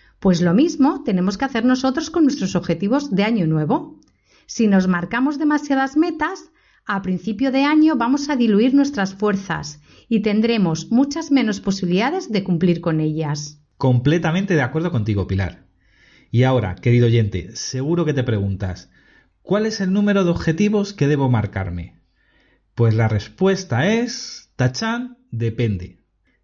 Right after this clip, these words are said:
Speaker 2: Tienes que tener en cuenta que no todos los objetivos te van a exigir la misma energía. Es algo que debes valorar objetivo por objetivo. Pero, para que te sirva de ejemplo,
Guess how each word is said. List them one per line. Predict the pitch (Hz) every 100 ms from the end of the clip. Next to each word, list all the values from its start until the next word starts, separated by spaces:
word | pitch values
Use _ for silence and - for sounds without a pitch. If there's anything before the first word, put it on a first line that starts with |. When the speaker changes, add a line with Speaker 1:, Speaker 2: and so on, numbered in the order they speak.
| _
Speaker 2:
Tienes | - 160 175
que |
tener | 175 151
en | 131
cuenta | 120 170 165 - 135 - _
que | - 107
no | 131
todos | 151 170
los | 160 160
objetivos | 151 156 147 160 160 -
te | 113
van | 113
a |
exigir | 147 - 123 143
la | 156 123
misma | 113 113
energía. | 101 98 - 131 220 - - - _
Es | 123 127
algo | 151 175 196 214
que | 123
debes | 120 139 139
valorar | 139 139 135 160 240 -
objetivo | 120 - 107 127 151
por | 156 120
objetivo. | 98 98 95 95 82 - _ _ _ _ _
Pero, | - 196 131 78 - _ _ -
para | 104
que | 98
te | 95
sirva | - 151 175
de | 170
ejemplo, | 185 190 170 135 175